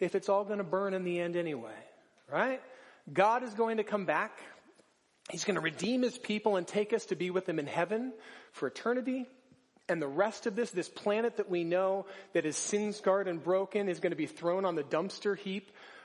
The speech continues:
uh, uh, of creation, and, and God will be done with it. So why spend so much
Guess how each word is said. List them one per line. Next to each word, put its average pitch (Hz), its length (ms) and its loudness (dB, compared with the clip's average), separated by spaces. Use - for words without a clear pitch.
uh, 185 40 0
uh, 170 360 2
of 151 520 -2
creation, 185 560 0
and, 160 180 -4
and 160 320 -2
God 190 160 4
will 196 80 0
be 185 80 -2
done 196 100 2
with 196 140 -4
it. - 80 -14
So - 100 -2
why 277 400 4
spend 262 480 2
so 262 300 0
much 240 320 0